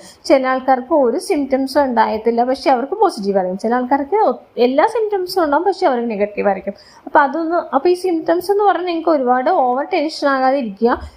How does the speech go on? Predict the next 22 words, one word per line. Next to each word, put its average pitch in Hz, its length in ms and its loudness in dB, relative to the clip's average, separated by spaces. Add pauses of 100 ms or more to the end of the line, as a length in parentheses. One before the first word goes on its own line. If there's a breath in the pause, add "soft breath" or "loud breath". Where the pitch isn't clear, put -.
(160 loud breath)
ഒന്നാമത്തെ 269 420 0
കാര്യം, 302 320 2
നമ്മള്, 294 240 0
ആ, 240 600 0
ടെൻഷൻ 247 520 0
ആയാല് 269 680 0
നമ്മുടെ 262 260 0
റിസൾട്ട് 269 400 0
നെഗറ്റീവ് 254 360 0
ആയിരിക്കുന്നത് 254 440 0
ഞാൻ 302 220 0
പല 254 220 2
വീഡിയോയിലും 269 540 0
പറഞ്ഞിട്ടുണ്ട്. 233 560 0
അപ്പൊ 262 160 -4
ടെൻഷൻ 226 360 -2
ആയിക്കഴിഞ്ഞാൽ 254 440 0
ഇംപ്ലാന്റേഷൻ 247 640 0
ഫെയിലിയർ 240 380 0
ആകാനുള്ള 240 380 0
ചാൻസസ് 233 640 -2
ഉണ്ട്. 214 340 0